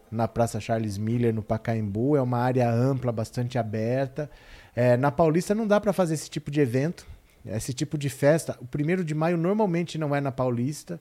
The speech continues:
normalmente é na Praça Campo de Bagatelle, às vezes é no Campo de Marte, em São Paulo,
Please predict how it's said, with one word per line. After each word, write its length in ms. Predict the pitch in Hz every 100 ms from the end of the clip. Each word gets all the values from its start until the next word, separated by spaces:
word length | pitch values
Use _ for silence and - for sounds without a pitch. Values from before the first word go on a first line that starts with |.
| _ - - - -
normalmente 640 | 156 156 135 139 156 156
é 40 | 147
na 100 | 139
Praça 420 | - 139 131 127
Campo 400 | - 139 135 127
de 120 | 120
Bagatelle, 960 | 117 120 113 - 120 131 151 143 139 127
às 120 | 113
vezes 200 | 135 131
é 40 |
no 120 | 131
Campo 260 | 127 123 123
de 100 | 117
Marte, 560 | 110 107 123 139 127 117
em 40 |
São 240 | 107 107
Paulo, 580 | 98 107 120 139 147 143